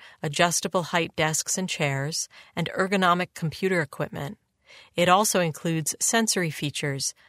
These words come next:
such as braille labels on equipment, computer workstations with visual impairment and hearing impairment access features, guidance for blind or visually impaired students in how to get around the center independently,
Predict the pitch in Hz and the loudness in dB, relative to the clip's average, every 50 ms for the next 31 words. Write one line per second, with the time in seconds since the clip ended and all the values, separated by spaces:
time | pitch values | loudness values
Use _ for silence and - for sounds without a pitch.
0 | _ _ - - 196 - - 196 170 165 - 190 190 190 190 185 175 156 143 139 | _ _ -4 -4 -2 -2 -2 -2 -4 0 2 2 4 4 4 2 2 0 -2 -2
1 | - 147 139 139 131 - - - 156 156 147 - - 190 - - 160 151 143 196 | -2 -2 -2 -2 -2 -4 -4 -4 -4 -4 -4 -4 -4 -6 -4 -2 -2 -4 -4 -4
2 | - _ _ _ _ _ - - 180 147 - - 170 165 156 147 165 170 160 - | -8 _ _ _ _ _ -8 -6 -6 -4 -2 -2 0 0 0 0 -2 -2 -2 -4
3 | - - 170 156 151 - - 170 160 147 - - 160 - - 156 175 175 160 175 | -2 -2 0 0 0 0 -2 -2 -2 -4 -4 -6 -8 -6 -4 -2 -2 -2 0 0
4 | 170 165 165 160 147 - - 185 180 175 175 170 160 254 165 165 156 - - - | 0 0 0 -2 -4 -4 -2 -2 0 0 0 -2 -2 -4 -4 -4 -4 -4 -6 -4
5 | 185 185 180 175 170 165 156 - - 170 160 156 156 156 - - 175 185 185 - | -2 -2 0 0 -2 -2 -4 -4 -4 -4 -2 -2 -2 -2 -2 -2 -4 -4 -4 -4
6 | - - 156 139 - - - 160 139 - - - 147 143 151 165 - - - _ | -4 -4 -4 -4 -4 -6 -6 -6 -6 -6 -6 -6 -4 -6 -6 -6 -8 -12 -14 _
7 | _ - - - - - - - _ _ 170 170 170 175 180 180 185 175 - - | _ -20 -20 -20 -20 -20 -20 -20 _ _ 2 4 6 6 4 4 2 0 -2 0
8 | - 170 151 143 160 165 165 165 170 170 170 165 156 135 147 165 160 165 165 165 | 0 0 0 2 2 4 4 4 2 2 2 0 0 0 0 0 0 0 0 2
9 | 160 156 151 143 - 160 160 156 147 147 - - - 196 196 175 165 156 151 - | 2 2 0 -2 -2 0 0 0 0 -2 -4 -4 -4 -4 -2 0 0 -2 -2 -4
10 | - - 160 151 147 - 175 170 170 160 151 165 156 151 143 151 151 147 147 147 | -4 -4 -4 -4 -2 0 0 0 0 0 -2 -2 -2 0 0 0 0 0 0 -2
11 | 147 139 - - 196 196 196 - 175 160 170 156 147 143 - 165 175 180 185 160 | -2 -2 -2 -2 -2 -2 -2 -2 -4 -4 -2 -4 -4 -6 -6 -4 -4 -2 -2 -4
12 | - - 147 143 139 151 156 | -4 -4 -4 -4 -4 -6 -8